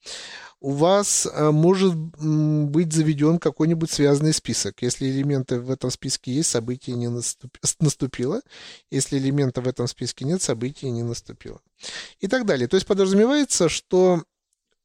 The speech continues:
вы в любой момент времени можете однозначно проверить, ну, то есть получить ответ, событие наступило или не наступило, не прибегая ни к каким дополнительным внешним инструментам. Э, почему это важно?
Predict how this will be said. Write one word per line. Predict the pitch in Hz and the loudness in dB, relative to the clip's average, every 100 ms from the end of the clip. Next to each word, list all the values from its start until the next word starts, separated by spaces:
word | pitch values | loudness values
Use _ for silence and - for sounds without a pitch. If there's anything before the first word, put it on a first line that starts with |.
| _ - | _ -10
вы | 147 202 214 - | 0 4 4 2
в | 135 139 | 0 2
любой | 180 202 208 160 | 2 4 4 4
момент | 135 143 143 123 147 | 2 2 2 0 0
времени | 214 277 214 120 - _ _ | 2 2 2 -2 -8 _ _
можете | 147 175 151 139 | 2 4 2 2
однозначно | 131 139 139 147 123 - 113 | 0 2 0 2 0 -2 -6
проверить, | - 120 107 101 180 - _ _ _ _ _ - | -2 0 0 -2 -4 -10 _ _ _ _ _ -2
ну, | 190 | 2
то | |
есть | 160 - | 0 2
получить | 156 156 127 131 | 2 2 2 0
ответ, | 120 220 - - | 2 0 -2 -4
событие | - 156 156 147 135 | -2 0 0 -2 -2
наступило | 135 - 127 208 240 214 | -4 -4 -8 -6 -4 -4
или | - 160 175 160 - _ | -2 -2 0 -2 -6 _
не | 123 135 | -4 -2
наступило, | 139 - 117 107 101 | -2 -6 -10 -8 -2
не | 123 185 | 0 2
прибегая | 175 135 123 151 139 | 0 -2 0 2 0
ни | 117 | -2
к | - | -4
каким | 117 - 147 127 | -6 -6 -6 -6
дополнительным | 107 104 120 - 110 104 | -6 -6 -8 -10 -12 -10
внешним | 113 110 117 113 | -10 -12 -10 -12
инструментам. | 107 - 113 107 - _ _ _ - - - - - - - | -12 -14 -14 -16 -20 _ _ _ -18 -18 -20 -20 -20 -18 -4
Э, | 139 147 147 143 143 139 135 | 0 4 4 4 4 4 2
почему | - 196 240 | 0 2 4
это | 277 202 | 4 2
важно? | 143 104 104 | 0 -2 -6